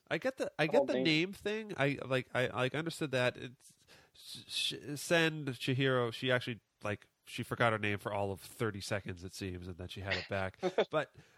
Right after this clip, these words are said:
Speaker 2: Yeah.
Speaker 1: what, uh, what I never liked about the, uh, the na-, the name thing is that it is not, it's not, it's not set up properly. There's just a slight bit where Haku says, "Oh yeah, I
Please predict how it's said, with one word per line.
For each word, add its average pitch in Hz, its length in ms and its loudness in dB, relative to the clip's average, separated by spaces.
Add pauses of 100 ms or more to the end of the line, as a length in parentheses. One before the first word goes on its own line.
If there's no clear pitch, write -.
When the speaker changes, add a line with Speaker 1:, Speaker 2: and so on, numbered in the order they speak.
(140)
Speaker 2:
Yeah. 143 140 0
Speaker 1:
what, 170 220 0 (260)
uh, 160 100 -4 (220)
what 156 260 -8
I 233 180 -6
never 269 260 -8
liked 220 300 -8
about 185 320 -10
the, 165 300 -10
uh, 147 440 -8 (400)
the 123 100 -8
na-, 127 240 -10
the 131 80 -10
name 139 200 -8
thing 180 300 -10
is 127 120 -10
that 135 220 0
it 120 160 -4
is 110 180 -8
not, 131 680 -6 (1400)
it's - 220 -10
not, 131 220 -4 (140)
it's - 160 -14
not 131 220 -6
set - 380 -4
up 107 220 -6 (120)
properly. 113 560 -6
There's 107 320 -6
just - 320 -12
a 107 100 -8
slight 120 600 -6
bit 113 260 -4
where 104 340 -6
Haku 110 380 -8
says, 104 320 -4
"Oh 220 220 2
yeah, 127 220 0
I 147 60 -6